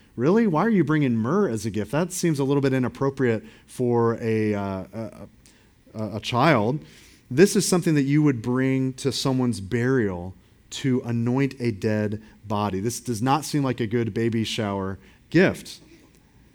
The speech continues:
And yet, it's symbolic because myrrh is a picture, an appropriate picture of Jesus' coming death. You see,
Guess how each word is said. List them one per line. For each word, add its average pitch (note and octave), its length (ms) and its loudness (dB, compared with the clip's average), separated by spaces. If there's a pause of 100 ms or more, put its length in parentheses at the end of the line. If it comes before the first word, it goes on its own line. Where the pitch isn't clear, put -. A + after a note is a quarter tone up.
(640)
And B2+ 200 0
yet, C3 500 2 (500)
it's B2 180 -4
symbolic C3 800 -4 (160)
because A2+ 320 -4
myrrh A#2+ 480 2
is A2 180 -6
a A2+ 80 -2
picture, G#2+ 640 -6 (1300)
an G#2 60 -6
appropriate C#3 680 0
picture G2+ 520 -8 (1080)
of A2+ 240 -6 (260)
Jesus' A2 520 -4
coming G2 300 -6
death. F#2+ 400 -10 (1000)
You A#2 80 -6
see, B2+ 460 2